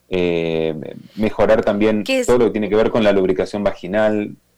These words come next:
Speaker 1: reducir el dolor.
Speaker 2: ¿Qué es la
Speaker 1: ¿Entendés?
Speaker 2: atrofia vaginal y la atrofia de clítoris, ese?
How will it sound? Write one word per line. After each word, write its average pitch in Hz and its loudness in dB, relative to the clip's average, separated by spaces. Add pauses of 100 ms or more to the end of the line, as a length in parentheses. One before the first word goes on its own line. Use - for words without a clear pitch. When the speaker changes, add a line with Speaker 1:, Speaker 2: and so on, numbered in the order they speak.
(140)
Speaker 1:
reducir 92 0
el 92 0
dolor. 101 0 (720)
Speaker 2:
¿Qué 240 0
es 240 -4
la - -4
Speaker 1:
¿Entendés? 196 -4
Speaker 2:
atrofia 202 -2
vaginal 175 -8
y 175 -10
la 156 -6
atrofia 151 -10
de 143 -10
clítoris, 127 -16
ese? - -18